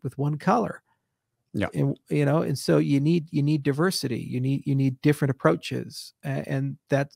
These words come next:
Speaker 1: that there's a lot of people who recognize that there needs to be different approaches and diversity.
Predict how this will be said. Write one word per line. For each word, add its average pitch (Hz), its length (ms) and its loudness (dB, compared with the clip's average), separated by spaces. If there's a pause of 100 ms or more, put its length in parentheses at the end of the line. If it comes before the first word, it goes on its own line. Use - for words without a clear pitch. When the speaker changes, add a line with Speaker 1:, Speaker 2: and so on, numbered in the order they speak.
(240)
Speaker 1:
that 139 200 0
there's 131 180 4
a 131 40 0
lot 143 180 4
of 135 120 0
people 131 260 -4
who 123 220 -6
recognize 143 640 -4
that 131 120 -12
there 135 120 -10
needs 123 180 -8
to 127 80 -20
be 123 140 -8
different 127 300 -10
approaches 127 500 -8
and 131 80 -10
diversity. 139 580 -6